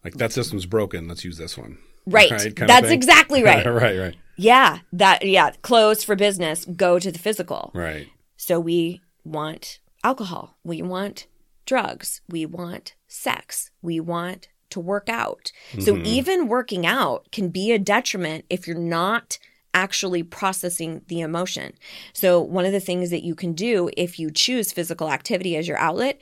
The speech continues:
Speaker 2: is to consciously channel whatever you know you need to work, work on as you're working out. So you're almost, like,
Speaker 1: Interesting.
Speaker 2: releasing negativity, you're releasing anger, you're releasing fear. Um, I have an awesome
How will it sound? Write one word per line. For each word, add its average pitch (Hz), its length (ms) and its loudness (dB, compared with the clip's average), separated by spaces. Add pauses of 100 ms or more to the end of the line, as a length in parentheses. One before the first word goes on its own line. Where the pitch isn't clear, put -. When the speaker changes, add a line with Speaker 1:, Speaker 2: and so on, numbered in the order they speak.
(260)
Speaker 2:
is 196 160 0
to 185 80 -6
consciously 185 600 -6
channel 190 440 -4
whatever 160 300 -4
you 165 160 -4
know 160 140 -6
you 156 120 -6
need 156 160 -8
to 160 100 -8
work, 151 320 -8 (220)
work 160 240 -6
on 247 260 -6 (140)
as 180 340 0
you're 175 100 -2
working 151 360 -8
out. 107 240 -8 (300)
So 180 180 0
you're 170 220 0
almost, 185 380 -2
like, 160 120 -2
Speaker 1:
Interesting. 151 520 -12
Speaker 2:
releasing 185 840 0
negativity, 175 600 -2
you're 147 120 -6
releasing 170 680 -4
anger, 175 580 -2
you're 147 160 -8
releasing 160 600 -6
fear. 170 720 -2 (360)
Um, 151 340 -8 (420)
I 170 160 2
have 165 340 -2
an 175 160 -6
awesome 170 720 -6